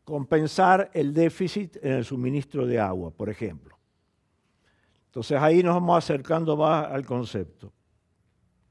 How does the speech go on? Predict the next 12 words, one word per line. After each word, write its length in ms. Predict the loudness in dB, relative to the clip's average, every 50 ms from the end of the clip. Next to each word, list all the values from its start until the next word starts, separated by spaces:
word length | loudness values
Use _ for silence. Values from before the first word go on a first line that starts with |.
| _ _ _ _ _ _ _ _ _ _ _ _ _ _ _ _ _ _ _ _ _ _ _ _ _ _ _ _ _ _
Ahora, 500 | 4 6 8 8 8 8 4 0 -2 _
por 140 | 2 4 4
otro 260 | 4 4 6 4 6
lado, 600 | 8 8 8 10 10 8 8 6 -2 -14 _ _ _
podemos 360 | -2 2 2 2 2 2 0
tener 340 | 0 0 2 2 2 2 2
una 400 | 0 -2 -2 -2 0 0 -2 -2
concepción 640 | -2 -2 -2 -2 -2 -4 -4 -4 -2 -2 0 0 0
más 280 | 0 -2 -4 -4 0 0
amplia 580 | 0 2 2 0 -2 -4 -4 -2 2 2 4
del 220 | 4 4 2 0 -2
término, 760 | -2 0 2 2 2 2 0 -2 -4 -4 -2 -4 -4 -6